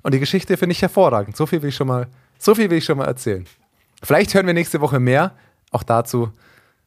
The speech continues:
das ist der Teaser für das Interview gleich. Nee, aber die Funksprüche, äh, gut, dass du's ansprichst.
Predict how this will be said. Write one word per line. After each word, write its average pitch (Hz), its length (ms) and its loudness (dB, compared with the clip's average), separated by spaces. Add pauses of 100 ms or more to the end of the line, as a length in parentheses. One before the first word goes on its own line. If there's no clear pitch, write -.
(260)
das 117 160 -2
ist - 100 -12
der 110 80 -2
Teaser 110 500 -2
für 113 100 -6
das 107 100 -6
Interview 107 300 -6
gleich. - 280 -12
Nee, 131 120 4
aber 147 160 2
die 127 80 2
Funksprüche, 127 640 -2
äh, 107 360 -2
gut, 143 160 -8
dass 127 120 -4
du's 113 100 -8
ansprichst. - 460 -6